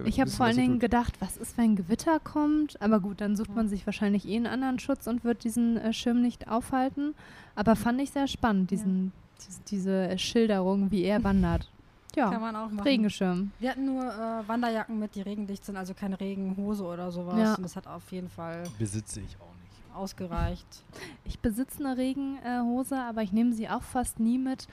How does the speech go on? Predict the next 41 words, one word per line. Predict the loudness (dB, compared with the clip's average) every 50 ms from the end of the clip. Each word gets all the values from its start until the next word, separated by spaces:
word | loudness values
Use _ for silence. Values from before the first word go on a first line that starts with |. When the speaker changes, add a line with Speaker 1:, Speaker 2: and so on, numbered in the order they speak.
| -20 -20 -20 -20 -20 -20 -20 _ _ _
Speaker 2:
weil, | -2 0 0 2 0 0 0 -2
ja, | -4 -2 -2 -2
meistens, | 0 0 0 0 -2 -2 -2 -2 -2 -2 -2 -2 2
wenn | 4 4 6 6
sie, | 4 2 0 0 -6 -12 -6 -2
wenn | 4 6 6 6
die | 6 4 4 4 4
Wanderhose | 4 6 6 6 6 6 4 4 2 0 0
dann | 2 2 4 4
nass | 4 2 0 -2 -4
wird | -4 -4 -4 -4
und | -2 0
man | 0 2 2 4
weiterläuft, | 4 4 4 6 6 6 8 8 8 6 4 0
trocknet | -6 -8 -8 -4 -2 -2 -2 -2 -2
sie | -6 -4 0 2 2
Speaker 3:
Ja, | 4
Speaker 2:
irgendwann. | 4 4 4 4 4 4 4 6 4 4
Speaker 3:
genau. | 2 -2 -8 -12 -14 -18 -20 -20 -10 -2
Speaker 2:
Und | 2 4 4 4 4
für | 2 0 0
die | 0 0 0
Hütte | -2 -4 -4 -4 -4
hat | -2 0 2
man | 2 4 4 2
sowieso | 2 0 0 0 2 4
eine | 4 4 4 2 0 -8
zweite | -8 -2 2 2 2 4 4 4
Hose, | 6 6 6 6 6 6 6
wenn's, | 6 6 4 4 2 -2 -8 -10 -10 -2 2
wenn's | 4 4 4 4
gut | 2 0 2 4
läuft. | 6 8 8 8 6 4 0 -4
Und, | -2 2 4 6 6 6 4 2
äh, | 0 2 4 4 6 4 4 2 -2 -6 -12 -10 -6
dann | -2 -2 0 0
trocknet | 0 0 0 -2 -2 -4 -2 0 0
die | 2 4
hoffentlich | 4 2 4 2 0 0 0 -2 -4 -4 -6 -8
über | -6 -2 0 0
Nacht. | 0 0 -2 -4 -4 0 0 0